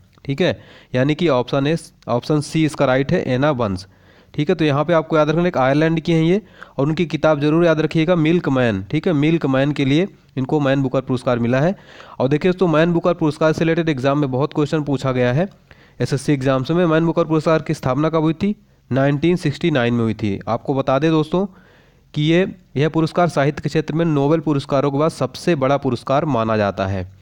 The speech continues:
ठीक है, तो यहाँ पे आपको ये फैक्ट याद रखना है, काफ़ी इंपॉर्टेंट हो जाता है। ठीक है, तो मैन बुकर पुरस्कार दो हज़ार अठारह याद रखना है आपको, एना बंस।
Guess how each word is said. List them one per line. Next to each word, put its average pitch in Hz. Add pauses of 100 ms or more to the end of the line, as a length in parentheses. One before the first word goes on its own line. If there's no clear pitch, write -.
(200)
ठीक 131
है, 208
तो -
यहाँ 131
पे 147
आपको 139
ये 135
फैक्ट 143
याद 127
रखना 143
है, 160
काफ़ी 135
इंपॉर्टेंट 117
हो 110
जाता 104
है। 95
ठीक 139
है, 190
तो 185
मैन 131
बुकर 156
पुरस्कार 143
दो 143
हज़ार 139
अठारह 131
याद 139
रखना 147
है 151
आपको, 151
एना 127
बंस। 107